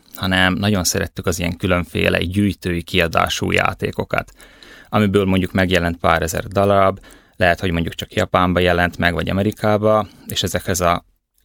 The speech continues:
limitált csomagokhoz volt valamilyen fémdoboz, vagy valamilyen figura az adott játékból,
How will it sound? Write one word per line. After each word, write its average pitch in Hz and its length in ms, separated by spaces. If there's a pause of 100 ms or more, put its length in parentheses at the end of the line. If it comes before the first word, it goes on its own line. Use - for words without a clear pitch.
limitált 90 580
csomagokhoz 92 760
volt 90 280
valamilyen 82 380
fémdoboz, 104 920
vagy 90 180
valamilyen 82 340
figura 107 380
az 101 120
adott 101 220
játékból, 110 800